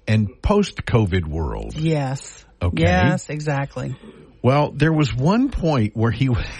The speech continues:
Speaker 1: <laughs> he was talking about, uh, he had just gotten married, uh, at this point. And the, and they, they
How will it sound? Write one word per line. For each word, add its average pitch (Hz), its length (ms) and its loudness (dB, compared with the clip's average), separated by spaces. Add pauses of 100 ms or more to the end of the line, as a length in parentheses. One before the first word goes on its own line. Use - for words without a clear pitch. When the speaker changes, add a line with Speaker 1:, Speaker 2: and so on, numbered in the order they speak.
Speaker 1:
<laughs> - 360 -20
he 151 60 -12
was 147 180 -2
talking 175 440 -2
about, 120 340 0 (420)
uh, 92 220 2
he 117 160 6
had 113 200 4
just 202 320 0
gotten 131 340 2
married, 71 560 0 (260)
uh, 80 220 -2
at 92 240 0
this 123 200 2
point. 60 480 -4 (1300)
And 110 200 4
the, 117 120 0
and 120 180 4
they, 110 180 4
they 104 420 0